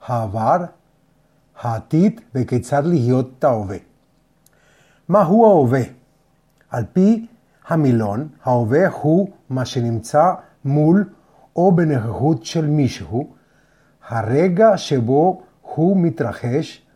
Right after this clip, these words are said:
הרגע הנוכחי, העכשווי. עם זאת, יש אנשים המגדירים את ההווה כמו הרגע הזה, או את הקו הדק המחבר בין העבר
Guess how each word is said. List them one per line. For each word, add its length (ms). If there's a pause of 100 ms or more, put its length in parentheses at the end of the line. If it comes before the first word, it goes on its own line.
(140)
הרגע 420
הנוכחי, 680 (420)
העכשווי. 800 (1200)
עם 180
זאת, 420 (540)
יש 220
אנשים 560 (440)
המגדירים 680
את 140
ההווה 480
כמו 540
הרגע 560
הזה, 440 (520)
או 260 (260)
את 160
הקו 440 (160)
הדק 640 (100)
המחבר 520 (340)
בין 240
העבר 480